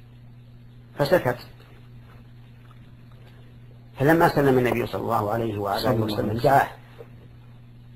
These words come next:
Speaker 1: قال معاوية: "فبأبي هو وأمي ما رأيت معلما أحسن تعليما منه".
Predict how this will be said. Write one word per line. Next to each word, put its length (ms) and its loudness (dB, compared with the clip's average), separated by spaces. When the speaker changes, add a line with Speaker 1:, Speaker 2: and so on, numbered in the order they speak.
Speaker 1:
قال 240 6
معاوية: 420 4
"فبأبي 640 -4
هو 280 -2
وأمي 340 -4
ما 240 8
رأيت 340 4
معلما 640 0
أحسن 300 -6
تعليما 340 -4
منه". 260 -10